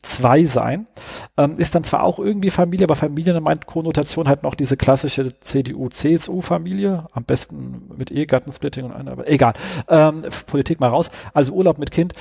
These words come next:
So, wenn ich jetzt Urlaub mit Kind suche und komme auf einen Familienurlaub und da wird Familie mit Glück, bla, bla, bla, und ich bin selber aber alleinerziehende Mutter, dann bin ich schon irgendwie ein bisschen Depri.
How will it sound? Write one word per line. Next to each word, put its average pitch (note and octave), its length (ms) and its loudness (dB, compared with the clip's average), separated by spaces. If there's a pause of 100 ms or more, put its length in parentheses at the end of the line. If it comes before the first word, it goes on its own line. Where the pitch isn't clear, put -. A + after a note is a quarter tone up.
(160)
So, C3 160 4
wenn D#3 100 0
ich E3+ 60 -4
jetzt E3+ 140 0
Urlaub F3+ 240 2
mit D#3 160 -6
Kind A3 220 -2
suche F#3+ 460 0
und E3 100 -6
komme F3 200 -4
auf D#3 100 -2
einen E3+ 80 -10
Familienurlaub D#3+ 680 0
und D3 60 -6
da D3 100 -4
wird D3+ 100 -6
Familie D#3 360 -2
mit C#3+ 140 -8
Glück, - 300 -8
bla, C#3+ 180 4
bla, C#3 160 2
bla, F3 300 6
und C#3 220 -2
ich - 120 -10
bin D#3 120 -4
selber D3 260 2
aber C3+ 200 0
alleinerziehende C3+ 560 -2
Mutter, E3 200 0
dann C#3 100 2
bin F3 120 -6
ich F3 60 -8
schon D#3 140 -8
irgendwie D#3 200 -4
ein C3+ 40 -10
bisschen C3+ 180 -4
Depri. C#3 360 -2